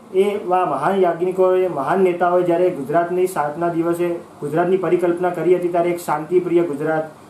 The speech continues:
એક ગરવી ગુજરાત, કાયદો સ્થાપિત ગુજરાત, ગુજરાતની તમામ જનતાને, અ,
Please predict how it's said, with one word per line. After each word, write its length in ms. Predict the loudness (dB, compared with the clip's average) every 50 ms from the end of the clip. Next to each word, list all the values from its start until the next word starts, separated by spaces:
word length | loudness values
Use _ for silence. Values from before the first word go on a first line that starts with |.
| -8 -4 -4
એક 140 | -2 0
ગરવી 300 | 2 2 4 6 4 4
ગુજરાત, 480 | 4 2 0 2 0 0 0 -2 -6 -4
કાયદો 280 | -4 -2 0 0 0 -2
સ્થાપિત 440 | 0 0 0 0 2 0 0 -2
ગુજરાત, 380 | -4 -6 -4 -2 -2 -2 -4 -6 -12 -20 -18 -12 -10
ગુજરાતની 440 | -6 -2 0 0 0 0 -2 -2 -2
તમામ 380 | 0 0 2 2 2 0 2
જનતાને, 600 | 0 0 0 2 0 0 0 0 0 -2 -2 -4 -6 -12 -18 -16 -14 -10
અ, 40 | -8